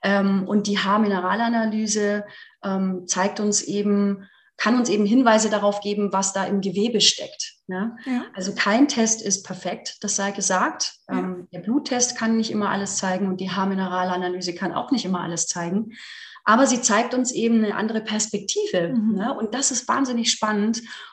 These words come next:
Speaker 1: Und manchmal, ähm, gibt's eben Patienten, die schon alles durchprobiert haben und wo nichts Auffälliges gefunden wurde. Und dann machen die eine Haaranalyse.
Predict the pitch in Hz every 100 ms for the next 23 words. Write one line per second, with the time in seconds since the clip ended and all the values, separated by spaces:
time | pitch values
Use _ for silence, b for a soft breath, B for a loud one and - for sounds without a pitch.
0 | B 214 208 - 208 220 - 220 214 -
1 | 208 208 196 196 196 - - 208 202 196
2 | 196 190 190 220 233 220 202 - 185 -
3 | 233 233 - - 190 233 269 - 226 196
4 | 190 175 175 202 254 B B B - 208
5 | 196 196 202 190 202 254 - - 240 240
6 | 233 226 202 - 196 277 277 190 170 170
7 | 185 196 190 185 185 190 190 190 185 185
8 | 180 202 240 196 190 185 185 208 226